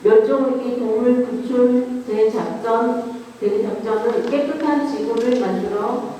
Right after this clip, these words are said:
멸종 위기에 처한 여러 동물을 구하고 행복하게 살 수 있는 환경을 만들고 싶은 표현들을 여러 공간을 잘 활용하여 섬세하게 표현하여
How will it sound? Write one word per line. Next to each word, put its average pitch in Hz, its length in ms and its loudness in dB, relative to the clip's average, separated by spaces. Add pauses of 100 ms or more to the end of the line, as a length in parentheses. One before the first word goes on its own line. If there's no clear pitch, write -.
(440)
멸종 240 540 2
위기에 233 380 2
처한 233 760 -2
여러 240 400 2
동물을 240 580 2
구하고 214 760 0 (480)
행복하게 294 560 2
살 277 320 0
수 269 60 -4
있는 254 340 0
환경을 254 440 0
만들고 226 440 0
싶은 247 400 -4
표현들을 240 960 0 (240)
여러 254 320 4
공간을 247 640 0
잘 - 340 0
활용하여 240 680 -2
섬세하게 262 760 0
표현하여 220 840 -2